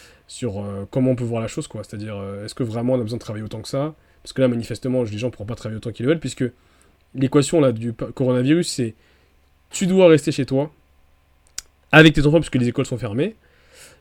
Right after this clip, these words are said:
et tu peux pas filer tes enfants à, tes grands-pa-, à, à, à leurs grands-parents, parce que ils vont potentiellement tomber malades.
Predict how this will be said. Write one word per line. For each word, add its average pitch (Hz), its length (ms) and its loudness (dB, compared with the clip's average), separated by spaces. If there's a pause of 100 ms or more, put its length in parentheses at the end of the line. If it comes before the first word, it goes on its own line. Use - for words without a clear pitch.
et 143 80 2
tu - 120 -4
peux 160 80 6
pas 214 240 4
filer 185 240 2
tes 160 140 6
enfants 170 220 4
à, 185 40 0
tes 170 100 4
grands-pa-, 160 280 2
à, 165 120 0
à, 160 300 0
à 160 60 4
leurs 147 140 4
grands-parents, 170 680 4 (140)
parce 143 180 0
que 190 340 2
ils 151 340 2
vont 170 260 4
potentiellement 165 400 -2
tomber 139 140 2
malades. 135 300 0